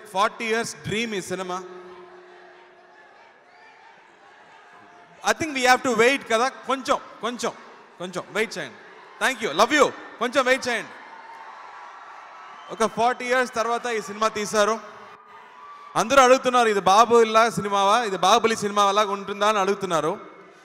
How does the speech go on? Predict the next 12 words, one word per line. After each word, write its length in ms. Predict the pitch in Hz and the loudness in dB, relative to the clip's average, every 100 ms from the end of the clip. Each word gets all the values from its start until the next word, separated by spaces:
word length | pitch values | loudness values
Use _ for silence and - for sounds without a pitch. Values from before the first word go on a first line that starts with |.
| - 123 | -20 0
బాహుబలి 480 | 143 208 233 233 | 4 4 2 -2
సినిమా 220 | 214 233 240 | -4 -4 -2
ఇప్పటివరకు 360 | 190 226 220 | 2 2 2
మనం 220 | 226 208 208 | -2 -4 -4
చూస్తున్నాము, 560 | 226 220 220 202 202 240 | -6 -4 -2 -2 -2 -2
మనకు 220 | 220 185 | -2 -2
నచ్చుతుంది. 680 | 185 185 233 214 196 220 233 - - - 165 | -6 -6 -6 -4 -2 -4 -6 -20 -20 -16 -12
ఇంకో 260 | 220 277 | -4 -2
బాహుబలి 420 | 240 220 226 226 233 | 0 0 -2 -6 -8
మనకు 240 | 208 175 | -10 -6
అవసరం 320 | 175 180 196 | -6 -6 -6
లేదు. 300 | 156 139 151 | -4 -6 -8